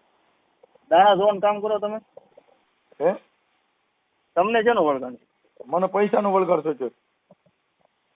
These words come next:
Speaker 1: પૈસા નહીં મળે, પૈસા નહીં મળે. પૈસા સિવાય બીજી વાત કરો.
Speaker 2: હા, ઈ છે કે ને વળગાડ છે કે?
Speaker 1: હે?
Speaker 2: એ મને ઈ
Speaker 1: પૈસા
Speaker 2: વળગાડ
Speaker 1: દઈને,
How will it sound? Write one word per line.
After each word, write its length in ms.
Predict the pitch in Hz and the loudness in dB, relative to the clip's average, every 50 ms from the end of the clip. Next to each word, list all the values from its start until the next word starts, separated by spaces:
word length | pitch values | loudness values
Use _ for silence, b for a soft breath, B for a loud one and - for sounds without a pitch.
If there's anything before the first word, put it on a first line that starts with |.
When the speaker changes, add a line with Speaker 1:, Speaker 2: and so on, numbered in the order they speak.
| _ _ _ _ _ _ _ _ _ _ | _ _ _ _ _ _ _ _ _ _
Speaker 1:
પૈસા 400 | 240 269 294 185 - 214 208 214 | -4 -4 -4 0 4 4 4 6
નહીં 180 | 214 220 202 180 | 4 4 4 4
મળે, 160 | 165 156 139 | 4 4 4
પૈસા 380 | - 151 165 170 - - 190 | 2 0 -2 -2 2 2 2
નહીં 140 | 185 190 180 | 4 4 2
મળે. 140 | 165 151 147 | 2 2 2
પૈસા 340 | - 151 160 165 160 180 170 | 2 0 0 0 2 0 0
સિવાય 220 | - 175 175 165 | 2 0 0 0
બીજી 200 | 165 165 160 160 | 0 -2 -2 0
વાત 140 | 160 156 143 - - | 0 0 -2 -2 -8
કરો. 180 | 127 117 107 - - - _ _ _ _ _ _ _ _ _ _ _ _ _ _ _ _ _ _ _ _ _ _ _ _ _ _ _ _ _ _ _ _ _ _ _ _ - | -10 -10 -10 -14 -20 -20 _ _ _ _ _ _ _ _ _ _ _ _ _ _ _ _ _ _ _ _ _ _ _ _ _ _ _ _ _ _ _ _ _ _ _ _ -14
Speaker 2:
હા, 180 | 160 170 180 - - | -12 -12 -10 -8 -6
ઈ 100 | 170 165 | -6 -4
છે 180 | 160 185 202 202 | 0 0 0 2
કે 140 | - 180 | 2 2
ને 140 | 165 160 160 | 2 2 0
વળગાડ 400 | 160 151 165 180 175 165 170 143 | 2 2 2 2 4 2 2 0
છે 140 | 139 147 143 | 0 -4 -8
કે? 120 | - 131 120 - _ _ _ _ - - - - - - - _ _ _ _ _ _ _ _ _ _ _ 131 | -8 -10 -12 -14 _ _ _ _ -20 -20 -20 -20 -20 -20 -20 _ _ _ _ _ _ _ _ _ _ _ 0
Speaker 1:
હે? 360 | 143 175 240 277 - _ _ _ _ _ _ _ _ _ _ _ _ _ _ - - - - _ - _ _ _ _ _ _ _ - _ _ _ _ _ _ _ _ _ _ _ _ _ _ _ _ _ _ _ _ _ _ _ _ _ _ _ _ - | 2 2 2 2 -2 _ _ _ _ _ _ _ _ _ _ _ _ _ _ -20 -20 -20 -20 _ -20 _ _ _ _ _ _ _ -20 _ _ _ _ _ _ _ _ _ _ _ _ _ _ _ _ _ _ _ _ _ _ _ _ _ _ _ _ -10
Speaker 2:
એ 60 | 170 | -8
મને 260 | 170 151 160 170 180 | -4 -2 0 0 2
ઈ 80 | 180 175 | 4 6
Speaker 1:
પૈસા 300 | 170 180 175 - - 254 | 6 6 6 6 6 6
Speaker 2:
વળગાડ 180 | 254 240 262 | 8 8 6
Speaker 1:
દઈને, 80 | 262 | 4